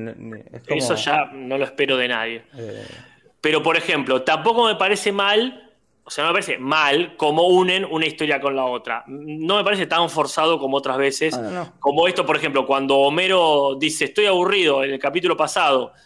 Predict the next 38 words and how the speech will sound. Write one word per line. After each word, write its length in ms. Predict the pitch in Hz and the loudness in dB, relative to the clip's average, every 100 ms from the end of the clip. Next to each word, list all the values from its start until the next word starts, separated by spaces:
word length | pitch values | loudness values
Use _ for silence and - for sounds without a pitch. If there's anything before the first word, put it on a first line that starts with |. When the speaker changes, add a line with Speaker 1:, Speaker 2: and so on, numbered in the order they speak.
| _ | _
Speaker 2:
porque 240 | 143 139 139 | -4 -2 -2
se 140 | 139 | 0
robó 180 | 135 170 | 2 2
la 60 | |
antorcha 340 | 165 165 180 180 | 0 -2 -2 0
olímpica, 460 | 185 170 165 160 | -2 -2 -2 0
eso 160 | 165 196 | 0 0
me 60 | 170 | 0
parece 240 | 151 165 | -2 -2
detestable, 680 | 156 143 143 - 190 139 131 | -4 -4 -4 -2 0 0 -2
cómo 280 | 139 139 143 | -2 0 2
unen 440 | 147 160 170 180 _ _ _ | 2 0 -2 -6 _ _ _
ese 280 | - 165 170 | -4 -4 -2
momento 420 | 160 151 160 160 | -2 0 -2 -2
princi-, 280 | 147 143 - | -4 -6 -4
eh, 280 | 151 135 135 143 | 0 2 0 -2
inicial 680 | 143 156 147 165 147 170 175 - | -2 -2 -2 0 2 0 -2 -12
con 160 | - 135 | -6 -4
la 60 | 131 | -2
historia 280 | - 143 | -2 -2
principal. 640 | 139 131 - 123 123 113 120 | -2 -6 -10 -6 -4 -6 -10
Speaker 1:
Ujú. 140 | 120 - _ _ _ - | -16 -18 _ _ _ -12
Speaker 2:
En 120 | 131 | -4
este 200 | 160 190 | -2 -2
caso, 480 | 185 190 226 240 214 - - _ _ | -2 -2 2 2 2 -2 -20 _ _
sin 380 | - - 247 233 | -4 0 2 2
ser 500 | - 240 220 143 - - | 0 0 0 0 -6 -2
para 220 | 135 135 | 0 0
mí 100 | 170 | 0
detestable, 960 | 165 156 156 - 196 147 143 147 165 - _ _ _ | 0 0 -6 -2 0 2 2 0 -2 -8 _ _ _
es, 260 | - 220 - | -4 -2 -2
eh, 240 | 247 160 | -2 -2
quizás 320 | - 147 190 190 | -6 -6 -4 -4
el 80 | 196 | -4
capítulo 420 | 147 160 175 143 | -6 -6 -6 -4
más 200 | 151 - | -4 -4
aburrido 440 | 143 139 165 175 | -6 -4 -2 -2
de, 60 | 131 | -2